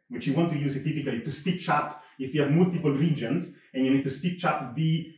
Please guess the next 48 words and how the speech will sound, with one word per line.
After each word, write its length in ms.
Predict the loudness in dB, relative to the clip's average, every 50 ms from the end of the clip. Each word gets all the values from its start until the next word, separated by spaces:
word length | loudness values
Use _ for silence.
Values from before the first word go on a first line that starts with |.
| _
at 220 | -8 -8 -8 -4 -6
different 380 | -6 -4 -2 0 0 2 2
regions. 460 | 2 2 2 2 0 0 0 -2 -4 -8 -12
We 80 | -8 -6
will 100 | -6 -4
see 100 | -4 -4
examples 420 | -2 0 0 0 2 0 -2 -4
in 60 | -4
the 80 | -8 -2
case 160 | -2 -2 -2
of 140 | -2 -4 -8
capacitors 460 | -4 -2 0 0 0 -2 -4 -6 -6
again 260 | -4 -2 0 0 0
in 120 | 0 -2 -2
three 160 | -4 -4 -4
forty-two, 540 | -4 -4 -6 -6 -2 0 0 0 0 -2 -2
then 240 | 0 2 2 4 4
you 60 | 4
want 160 | 2 2 0
to 80 | -2 -4
use 160 | -6 -8 -6 -6
this 160 | -8 -8 -6
condition 360 | -8 -10 -10 -10 -10 -8 -8
here. 220 | -8 -8 -10 -14 _ _ _ _ _ _ _ _ _ _ _ 2
And 100 | 4 6
also 180 | 6 6 4 4
remind 300 | 4 4 4 2 0 0
you 60 | -2
that 340 | 0 0 0 0 0 -4 -12 -20 _ _ _ _ _ _
obviously 500 | -2 -2 0 0 -2 -4 -4 -6 -6 -6 -6 -4 -4 -4 -4
the, 60 | -4
uh, 160 | -4 -2 -2 -2
Laplace 360 | -2 0 2 0 0 0 -2
equation 520 | -2 0 0 0 0 -2 -2 -2 -2 -2 -4 -8 -14 _ _ _ _ _
is 240 | -6 -4 -4 -6 -10
true 540 | -14 -4 0 2 2 2 2 0 -2 -6 -14 _ _ _ _ _ _ _ _ _ _ _ _ _ _ _ _ _ _ _ _ _ _ _ _ _ _ _ _ _ _ _
only 320 | 2 4 6 6 6 6 6
in 60 | 4
the 80 | 4
vacuum 300 | 4 4 4 4 4 2
region, 380 | 4 2 0 0 -2 -6 -6 -6
that 120 | -6 -6
is 140 | -6 -6 -2
for 140 | 0 2 2
each 200 | 2 0 -2 -2
point 260 | -2 0 0 0 0
capital 260 | 0 -2 0 0 -4
P 460 | -4 -2 -2 -2 -2 -2 -4 -10 -16